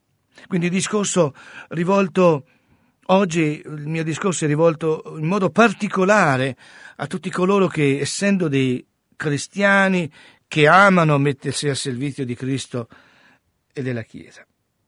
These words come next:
e del mondo. Allora, l'occasione per il miracolo della moltiplicazione dei pani e dei pesci e poi per il meraviglioso messaggio che Dio,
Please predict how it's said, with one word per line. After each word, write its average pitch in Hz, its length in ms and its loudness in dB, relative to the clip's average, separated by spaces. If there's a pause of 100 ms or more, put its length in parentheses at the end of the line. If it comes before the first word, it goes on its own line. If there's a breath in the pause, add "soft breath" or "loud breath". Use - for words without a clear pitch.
(260)
e 156 140 -6
del 117 140 -8
mondo. 120 480 -8 (920 loud breath)
Allora, 143 460 0 (2250 soft breath)
l'occasione 247 600 2
per 156 220 0
il 139 100 0
miracolo 131 680 -4
della 135 180 -6
moltiplicazione 131 800 -6
dei 113 160 -8
pani 120 320 -6
e 104 60 -14
dei 107 120 -14
pesci 110 580 -10 (1600)
e 135 360 0
poi 135 280 0
per 127 160 -4
il 123 100 -2
meraviglioso 123 720 0
messaggio 131 680 -2
che 113 160 -12
Dio, 127 420 -6